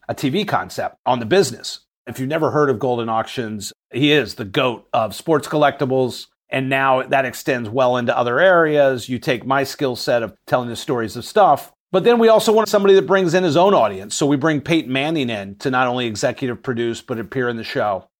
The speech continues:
That all of a sudden could lead to us seeing investment opportunities with Peyton's business partners. So we bring it all together through what we like to refer to, going back to the Disney model, is our version of Disneyland, which are our physical wheelhouses,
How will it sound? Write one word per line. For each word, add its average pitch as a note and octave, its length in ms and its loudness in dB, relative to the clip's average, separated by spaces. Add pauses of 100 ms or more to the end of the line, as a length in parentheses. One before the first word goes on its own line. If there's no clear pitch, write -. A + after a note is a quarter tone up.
(140)
That D#3+ 480 -2
all D3+ 160 6
of C#3+ 60 -2
a D3+ 60 -2
sudden D3 420 0
could - 180 -6
lead C#3+ 260 0
to C#3 120 0
us C3+ 260 2
seeing D3 280 -2
investment C#3 420 -2
opportunities D3 840 -4
with C#3+ 360 -8
Peyton's D3 680 -4
business A2+ 380 -8
partners. G#2+ 560 -6
So E3 500 4
we E3 200 0
bring F#3+ 320 2
it G#3 80 6
all F3+ 140 6
together B2+ 680 2
through C3+ 540 2
what B2+ 240 0
we D3 120 2
like C3 240 2
to C#3 80 -4
refer B2+ 540 -2
to, B2+ 240 -4
going A#2+ 180 -2
back A#2+ 200 0
to B2+ 80 -10
the A2 100 -10
Disney D3+ 340 -2
model, A#2 380 2
is A2+ 160 -2
our C#3+ 160 4
version A#2+ 320 0
of G2 140 -10
Disneyland, F#2+ 680 -12 (220)
which D3 240 -2
are C#3 100 4
our C3+ 220 4
physical B2 520 -2
wheelhouses, G#2+ 840 -2